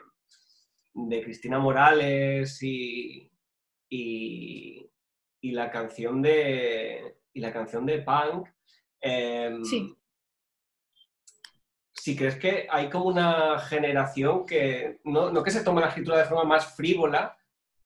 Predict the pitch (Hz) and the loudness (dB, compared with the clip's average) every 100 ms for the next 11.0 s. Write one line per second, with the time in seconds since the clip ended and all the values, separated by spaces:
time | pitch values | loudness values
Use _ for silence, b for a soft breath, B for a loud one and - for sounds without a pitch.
0 | _ _ _ _ - 143 139 143 185 175 | _ _ _ _ 2 2 2 2 2 2
1 | 160 196 - 156 139 160 180 151 143 165 | 2 0 0 2 2 4 4 4 6 8
2 | 170 160 147 143 131 156 185 190 190 190 | 8 6 2 0 -4 2 6 6 4 0
3 | 190 196 196 139 131 131 127 123 120 120 | 0 -2 -4 -2 -2 -2 -6 -10 -6 0
4 | 131 143 175 156 156 165 175 156 156 156 | 2 2 0 2 2 -2 -2 -4 2 2
5 | 156 196 180 170 - _ _ _ - 160 | 4 4 4 4 -4 _ _ _ 2 6
6 | 156 156 170 170 170 151 - 151 156 160 | 6 4 0 0 -4 -6 0 4 4 4
7 | 147 139 139 139 - - 143 135 127 120 | 2 0 -2 -4 -8 -6 -4 -2 -4 -6
8 | 135 127 - 180 220 135 151 143 143 135 | -4 -4 -2 -4 -4 -8 -10 -6 -4 -4
9 | - - _ _ _ _ _ _ _ _ | -6 -20 _ _ _ _ _ _ _ _
10 | _ _ _ _ _ _ 262 247 240 | _ _ _ _ _ _ 0 0 0